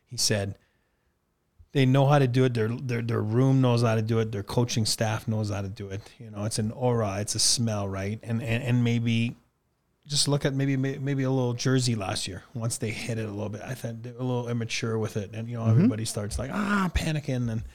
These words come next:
Speaker 2: You look at 'em now.
Speaker 1: you know, but that's what I'm saying. So when they, you know, when it hits, you have to be able to stop it, to figure it out. It doesn't mean that it's gonna stop in one day, right? W-, we've seen the Avs a couple times this year where it's, like, three, four games. It do-,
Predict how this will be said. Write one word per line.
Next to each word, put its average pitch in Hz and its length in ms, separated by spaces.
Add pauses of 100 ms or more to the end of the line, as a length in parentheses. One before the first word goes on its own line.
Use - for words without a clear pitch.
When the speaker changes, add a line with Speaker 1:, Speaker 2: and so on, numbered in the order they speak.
Speaker 2:
You 101 180
look 107 140
at 117 120
'em 123 100
now. 143 280
Speaker 1:
you 135 140
know, 127 260
but 131 140
that's 139 180
what 143 80
I'm 135 80
saying. 135 240
So 127 120
when 127 160
they, 127 80
you 120 180
know, 120 100
when 120 200
it 101 100
hits, - 360
you 131 100
have 113 340
to 175 80
be 165 140
able 139 180
to 123 100
stop 131 440
it, 131 100
to 110 80
figure 131 320
it 117 80
out. 123 180 (260)
It 139 120
doesn't 170 240
mean 180 140
that 139 100
it's 131 120
gonna 127 160
stop 127 320
in 110 120
one 113 240
day, 123 320 (840)
right? 123 260
W-, 127 220
we've 131 180
seen 139 200
the 123 80
Avs 120 240
a 120 40
couple 139 220
times 110 320
this 107 180
year 107 140
where 113 180
it's, 117 140
like, 110 140
three, 120 300
four 117 280
games. 104 300
It 107 100
do-, 151 160